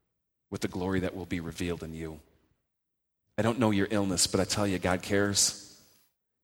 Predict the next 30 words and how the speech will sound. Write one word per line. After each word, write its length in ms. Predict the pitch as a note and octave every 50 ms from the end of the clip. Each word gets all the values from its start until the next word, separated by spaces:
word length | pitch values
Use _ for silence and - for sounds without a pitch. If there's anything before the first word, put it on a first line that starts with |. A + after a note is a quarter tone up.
| _ _ _ _ _ _ _ _ _ _
And 120 | A2 G#2+
even 200 | A2 A2 G2+ A2+
if 120 | G#2+ F#2+ -
God 200 | A2 G#2 G#2+ A2
is 100 | G#2 G#2
not 180 | G#2+ G2 G#2
healing 440 | - - - - G#2+ G#2+ G#2 G#2 G#2
you 140 | G#2 G#2 G#2
with 140 | G2+ G2 -
a 60 | F#2+
miraculous 640 | F2+ F2 F2+ F2+ F#2+ G2+ G2 - G#2+ G2+ G2 - -
touch 300 | - - G2+ F#2+ - -
right 180 | F#2+ F2+ -
now, 340 | - G2 F#2 F#2+ F2+ F2+ F2+ - - - - _ _ _ _ _ _ _ _ _ _ _ _ _ _ _
it 80 | - G#2
doesn't 220 | A2+ G#2+ G2 E2+
mean 120 | G#2 G2
God 160 | F#2+ F#2+ F#2 F#2
has 120 | G2 F2
abandoned 460 | F2 E2 F2+ F2 F#2 F#2 F2 E2+ E2+
you. 200 | F2+ F2+ F#2 G2 - _ _ _ _ _ _ _ _ _ _ _ _ _ _ _ _ _ _ _ _ _ _
He 60 | -
suffers 400 | - - A2+ G#2+ - G#2 F2+ -
with 200 | E2+ E2+ F2 -
you. 140 | F2 D#2 D2+ - - - _ _ - _ _ _ _ _ _ _ _ _ _ _ _ _ _ _
And 140 | - F#2+ G2
there 120 | G2+ G#2
is 60 | G2+ F#2
something 360 | - A2 G2+ - G2 F2 E2
coming 560 | - - - - - G2+ F2+ E2+ D#2+ D#2+ D#2+